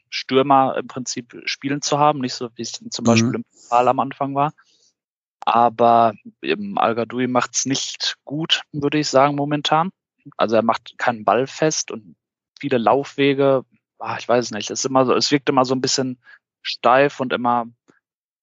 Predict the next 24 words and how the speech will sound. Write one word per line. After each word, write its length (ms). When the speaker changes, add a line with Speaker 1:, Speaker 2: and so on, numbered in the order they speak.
Speaker 1:
so 120
ein 100
bisschen, 520
ja, 260
er 140
hätte 280
mal 180
den 140
anderen 260
Laufweg 380
nehmen 180
können, 200
ne? 120
Immer 160
so, 240
immer 180
so 100
die 100
falsche 320
Abfahrt 400
genommen 300
irgendwie, 480
so. 260
Die, 260